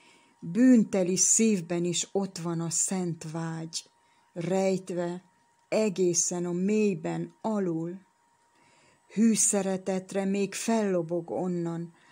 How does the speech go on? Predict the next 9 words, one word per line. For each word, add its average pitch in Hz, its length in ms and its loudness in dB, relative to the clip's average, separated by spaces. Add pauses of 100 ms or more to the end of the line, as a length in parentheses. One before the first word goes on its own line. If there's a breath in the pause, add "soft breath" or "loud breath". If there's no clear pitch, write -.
(340 soft breath)
és 190 220 0
a 180 80 0
reménytelen 175 1040 0 (200)
megszabadul. 170 1160 -4 (1500 soft breath)
Mentsd, 220 400 2
aki 170 320 -2
elmerül, 170 840 -4
ez - 240 0
kötelesség. 170 1120 -4